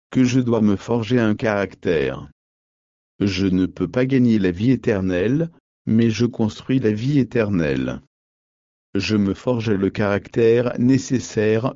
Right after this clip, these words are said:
pour obtenir la vie éternelle. Je veux respecter la loi de Dieu.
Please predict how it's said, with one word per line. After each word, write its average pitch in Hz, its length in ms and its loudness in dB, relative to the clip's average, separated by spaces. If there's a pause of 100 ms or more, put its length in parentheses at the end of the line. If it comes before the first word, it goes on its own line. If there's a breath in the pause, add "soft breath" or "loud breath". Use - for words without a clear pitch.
pour 113 180 0
obtenir 110 540 2
la 101 120 2
vie 101 220 0
éternelle. 82 800 -2 (920)
Je 95 240 -2
veux 98 240 0
respecter 127 600 -2
la 113 180 2
loi 101 240 2
de 117 140 0
Dieu. 101 480 0